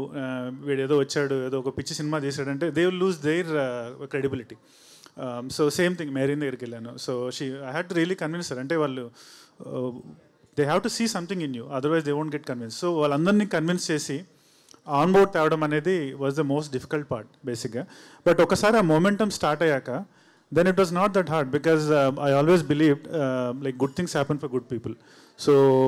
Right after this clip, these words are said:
um, I only had one wish. I wanted to make a very good movie, basically. Uh, so, uh, initially, it was a lot of struggle, uh, ఒక six months. But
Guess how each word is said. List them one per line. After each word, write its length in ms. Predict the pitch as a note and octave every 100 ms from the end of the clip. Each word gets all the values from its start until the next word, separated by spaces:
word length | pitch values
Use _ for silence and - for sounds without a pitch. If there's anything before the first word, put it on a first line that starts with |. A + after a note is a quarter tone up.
| C3 C3+ D#3
um, 560 | D3 C3 B2+ - D#3+
I 160 | D3 C#3
only 240 | D3 F3
had 160 | F3 E3
one 180 | C3 C#3+
wish. 160 | C3 -
I 80 | C3
wanted 280 | B2+ C3 D3
to 80 | D3
make 200 | C#3 E3
a 80 | E3
very 120 | B2+
good 160 | B2+ A#2+ A2+
movie, 200 | G#2+ A#2+
basically. 440 | A2+ A#2 G#2+ G#2+ _ - - _ -
Uh, 260 | C3+ C3
so, 160 | C3+ E3 D3 D3
uh, 280 | C#3+ - - D#3+
initially, 400 | F#3 G#3+ G#3+ G#3+
it 120 | F#3 F#3+
was 60 |
a 100 | F3 C#3+
lot 140 | D3+
of 80 | F#3+ -
struggle, 260 | C#3+ A#2+ - -
uh, 220 | - C#3+ C3
ఒక 100 | C#3
six 140 | D3 D3
months. 260 | C#3 B2 - - - - -
But 100 | D3+